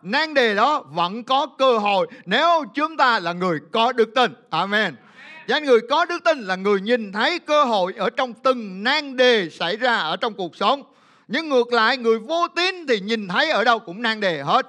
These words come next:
đúng không nào? Cho nên khởi đầu của phép lạ này là Kinh Thánh cho chúng ta biết rằng có một người mẹ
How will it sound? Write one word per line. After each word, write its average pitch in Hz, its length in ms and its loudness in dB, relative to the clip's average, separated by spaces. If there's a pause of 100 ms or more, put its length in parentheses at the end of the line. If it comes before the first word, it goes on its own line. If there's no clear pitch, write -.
(140)
đúng 185 180 -6
không 285 180 -2
nào? 240 220 2 (340)
Cho 262 100 2
nên 302 280 0
khởi 202 300 0
đầu 196 460 0
của 180 200 -6
phép 311 220 -2
lạ 190 220 0
này 202 240 0 (300)
là 165 280 0
Kinh 220 240 -2
Thánh 247 160 -2
cho 262 120 2
chúng 226 140 -12
ta 254 120 0
biết 285 140 -2
rằng 226 180 -2
có 262 140 -4
một 262 220 -12
người 175 160 -2
mẹ 180 380 -4